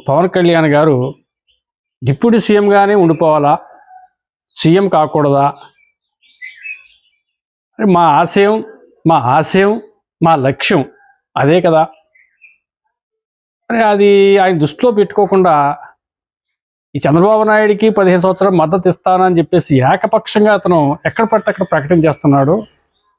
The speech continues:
మరి ఇది కరెక్ట్ అంటారా? So మీరన్నా దీని గురించి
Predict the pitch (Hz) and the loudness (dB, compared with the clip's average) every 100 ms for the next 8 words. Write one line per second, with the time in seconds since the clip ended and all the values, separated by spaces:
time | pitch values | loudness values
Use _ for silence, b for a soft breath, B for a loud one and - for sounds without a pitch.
0 | _ _ _ _ _ _ _ - 233 214 | _ _ _ _ _ _ _ -2 0 0
1 | - 175 185 202 175 165 143 139 135 - | -2 -2 -2 -4 -2 0 0 0 -2 -6
2 | - - - - - - _ _ _ _ | -20 -20 -20 -20 -20 -20 _ _ _ _
3 | _ _ _ _ _ _ - - - - | _ _ _ _ _ _ -20 -20 -14 -4
4 | 151 147 180 214 214 220 202 196 175 175 | 0 2 2 0 0 0 0 2 2 2
5 | 185 196 160 127 | 0 0 0 0